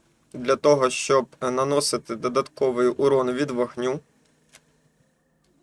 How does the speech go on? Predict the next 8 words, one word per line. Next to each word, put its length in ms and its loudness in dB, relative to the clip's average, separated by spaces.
Е, 180 4
з 80 -4
допоміжних 640 2
сил 260 0
ми 140 0
використовуємо 880 0
силу 340 0
Андаріель 640 2